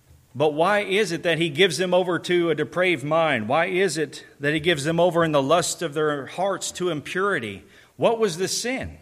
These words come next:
Well, when we look back in the previous verses, it was their willful rejection of the knowledge of God.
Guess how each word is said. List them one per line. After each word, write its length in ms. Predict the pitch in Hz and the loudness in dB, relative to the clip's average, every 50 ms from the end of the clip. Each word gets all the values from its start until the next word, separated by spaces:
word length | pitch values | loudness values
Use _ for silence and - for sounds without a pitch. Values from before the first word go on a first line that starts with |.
| _ _ _ _ _ _ _ _ _ _ _ _ _ _ _ _ _ _ _ _ _ | _ _ _ _ _ _ _ _ _ _ _ _ _ _ _ _ _ _ _ _ _
Well, 160 | 147 180 202 | 0 0 2
when 160 | 190 202 185 | 2 2 2
we 120 | 180 175 165 | 2 0 2
look 280 | 160 202 220 214 - | 4 4 4 4 2
back 280 | 139 175 202 233 226 - | 2 2 2 2 2 0
in 80 | 190 170 | -2 -2
the 80 | 151 | -2
previous 420 | - 196 202 190 160 165 151 135 - | 0 -2 -2 0 0 -2 -2 -2 -2
verses, 520 | - 180 233 277 - - 196 160 - - - - - - | 0 0 0 0 0 -2 -4 -6 -6 -8 -12 -18 -14 -2
it 100 | - 185 | 0 2
was 220 | 208 208 185 151 - | 4 4 2 2 0
their 140 | 175 160 143 | -2 -2 -2
willful 560 | 127 117 143 220 277 269 - - 254 247 233 | 0 2 4 4 4 2 -2 -4 -4 -4 -2
rejection 760 | 202 196 175 160 131 107 117 202 220 214 - - - 214 196 | -2 -2 -2 -2 -4 -4 -2 -2 -2 -2 -2 -4 -4 -2 -2
of 100 | 180 156 | -2 -2
the 80 | 156 160 | -2 -2
knowledge 500 | 147 139 147 180 208 226 220 208 151 139 | 0 0 2 2 2 2 2 0 -2 -4
of 140 | 160 139 131 | -6 -4 2
God. 480 | 135 156 175 147 107 78 71 - - | 4 4 4 4 2 -2 -6 -14 -18